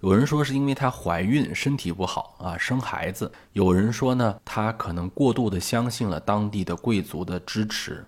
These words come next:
不管如何啊，这儿没有办法完全解读了。他还让他的表弟捷足先登了。先登干嘛了？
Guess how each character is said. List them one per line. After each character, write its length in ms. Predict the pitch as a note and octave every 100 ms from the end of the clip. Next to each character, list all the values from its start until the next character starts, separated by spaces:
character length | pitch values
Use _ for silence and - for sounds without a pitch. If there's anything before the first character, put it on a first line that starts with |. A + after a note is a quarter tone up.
| -
不 100 | C3+
管 180 | G#2+
如 220 | F2+ F2 G#2+
何 200 | - E2
啊， 200 | F#2+ F#2+
这 100 | G2+
儿 60 | F#2+
没 180 | F#2
有 100 | G#2+
办 180 | F#2 F2+
法 140 | F2+ E2+
完 180 | F2
全 220 | G2 F2+ F2
解 160 | D#2+
读 220 | D2 -
了。 80 | D#2 - -
他 80 | G2+
还 160 | F#2
让 120 | A2+
他 80 | G#2+
的 80 | F#2
表 240 | E2+ D2+
弟 200 | D#2 F#2+
捷 240 | E2+ - F2+
足 180 | - F#2
先 300 | - F#2 F2+
登 180 | F2
了。 140 | F2 - _ _
先 180 | - D3
登 160 | D#3+ E3
干 160 | D3
嘛 200 | F#2+ -
了？ 280 | F#2+ F2+ -